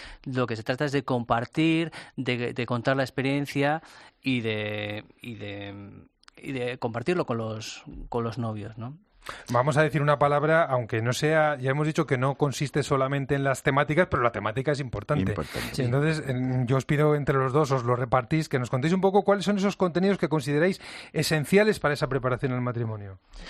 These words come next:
Speaker 2: José María.
Speaker 3: Bueno, son las cosas que son muy de, de sentido común en la preparación. O sea, primero,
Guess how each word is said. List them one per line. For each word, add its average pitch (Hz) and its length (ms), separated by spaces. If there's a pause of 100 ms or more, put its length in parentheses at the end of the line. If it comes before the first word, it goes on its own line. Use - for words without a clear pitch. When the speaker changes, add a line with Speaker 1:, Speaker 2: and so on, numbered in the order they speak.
(100)
Speaker 2:
José 110 160
María. 127 160
Speaker 3:
Bueno, 123 240
son 127 160
las 127 100
cosas 131 300
que 123 140
son 127 200 (120)
muy 117 160
de, 117 220
de 90 280
sentido 101 300
común 98 260
en 95 60
la 90 100
preparación. 85 520
O 82 80
sea, 85 120
primero, 104 360